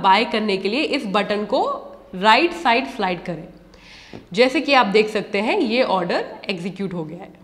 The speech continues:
एक दिन के सारे executed orders आप दो जगह देख सकते हैं, एक तो orders टैब पे जाके executed section के अंदर और दूसरा portfolio टैब में जाके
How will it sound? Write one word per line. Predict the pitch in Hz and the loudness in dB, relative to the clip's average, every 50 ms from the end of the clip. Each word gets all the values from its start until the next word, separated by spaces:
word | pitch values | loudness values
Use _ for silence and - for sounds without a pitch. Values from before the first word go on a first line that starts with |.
| - _ _ _ _ _ _ _ - | -20 _ _ _ _ _ _ _ 2
एक | 220 277 339 269 220 | 2 4 4 4 2
दिन | 208 240 247 | 2 0 2
के | - 269 294 | 0 0 -2
सारे | 294 - 220 196 180 196 240 277 | -2 0 2 4 4 4 4 2
executed | 254 208 185 196 175 185 208 190 214 190 | 0 0 -2 -6 -6 -6 -6 -4 -2 -2
orders | 175 170 165 170 185 247 269 - | -2 -2 -2 -2 -2 -2 -2 0
आप | - - 208 220 196 175 165 | 2 4 4 4 2 0 2
दो | 202 214 240 220 | 4 4 4 4
जगह | 214 202 190 196 190 | 2 0 0 0 -2
देख | 170 175 170 - | -2 -4 -4 -4
सकते | - 175 160 - - 165 | -6 -10 -10 -10 -12 -14
हैं, | 165 156 - - - _ _ - | -14 -14 -16 -18 -20 _ _ -4
एक | 180 196 190 190 | -4 -4 -2 0
तो | 277 269 | 2 2
orders | - - 185 180 180 190 226 262 - - | 2 2 2 0 2 0 0 0 -2 0
टैब | - 233 220 220 226 - | 0 0 0 2 2 0
पे | 233 190 | 0 2
जाके | 202 208 190 185 190 214 240 | 2 0 0 0 0 -2 -2
executed | - 185 180 165 190 190 170 196 208 185 233 233 226 | -2 -2 -4 -6 -8 -8 -6 -6 -4 -4 -6 -4 -4
section | 220 208 214 - 233 226 233 | -6 -6 -4 -4 -4 -4 -2
के | 240 226 | -2 -4
अंदर | 220 226 247 294 254 - - - - - - - - - - | -2 -2 -2 -2 -2 -4 -6 -10 -16 -18 -20 -20 -20 -16 -6
और | - 220 233 214 | -2 0 0 2
दूसरा | 190 226 226 220 - 285 349 403 - - - | 2 2 0 0 0 0 0 0 0 0 0
portfolio | 269 269 277 277 - 339 320 311 330 330 302 | 2 2 2 2 0 -2 -2 0 0 -2 0
टैब | - 226 208 208 190 175 | 2 4 4 4 2 0
में | 208 202 | -4 -4
जाके | 170 180 170 165 - - 302 | -4 -4 -6 -8 -6 -6 -6